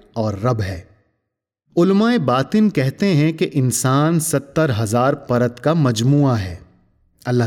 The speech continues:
تعالیٰ کے قانون کے مطابق انسان جب عالم ناسوت میں آتا ہے تو اس کے اوپر ایک پرت ایسا غالب آ جاتا ہے جس میں سرکشی، بغاوت، عدم تحفظ، عدم تعمیل،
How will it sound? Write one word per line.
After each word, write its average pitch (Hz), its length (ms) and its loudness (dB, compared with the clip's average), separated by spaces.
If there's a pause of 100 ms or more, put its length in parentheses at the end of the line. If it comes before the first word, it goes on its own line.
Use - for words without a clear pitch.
تعالیٰ 127 320 2
کے 127 80 -2
قانون 123 480 2
کے 120 140 -2
مطابق 127 600 0 (280)
انسان 143 680 0
جب 143 160 0 (100)
عالم 139 340 0
ناسوت 127 640 0
میں 123 180 -2
آتا 123 440 0
ہے 95 160 -6 (380)
تو 120 180 -4
اس 151 200 -2
کے 120 100 -2
اوپر 156 500 -2 (340)
ایک 180 360 2 (100)
پرت 156 440 -2
ایسا 135 400 0
غالب 127 460 0
آ 135 100 2
جاتا 117 400 0
ہے 135 180 0 (280)
جس 131 260 -2
میں 139 120 2
سرکشی، 120 680 -2 (320)
بغاوت، 139 760 0 (260)
عدم 175 320 0
تحفظ، 120 720 -2 (400)
عدم 151 300 2
تعمیل، 143 640 0